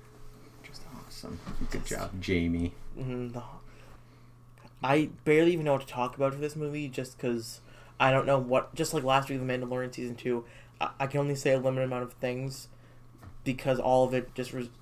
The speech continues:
Speaker 2: results in this is amazing.
Speaker 1: Yeah.
Speaker 2: The, like, the animation style, I think, is definitely something we need to talk on,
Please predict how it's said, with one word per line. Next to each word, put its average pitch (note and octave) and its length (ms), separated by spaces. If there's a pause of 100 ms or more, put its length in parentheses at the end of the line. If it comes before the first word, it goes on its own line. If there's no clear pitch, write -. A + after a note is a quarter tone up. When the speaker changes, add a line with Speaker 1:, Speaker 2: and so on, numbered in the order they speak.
(100)
Speaker 2:
results B2 500
in A#2 360 (380)
this B2+ 260
is G#2 120
amazing. A2 540 (680)
Speaker 1:
Yeah. - 240 (920)
Speaker 2:
The, C#3+ 200
like, D3 160
the E3+ 160
animation E3+ 440
style, A#2 520
I C3 80
think, C3 240
is A#2+ 60
definitely B2+ 260
something A#2+ 260
we A#2+ 80
need A#2 140
to - 80
talk A2+ 320
on, A2+ 260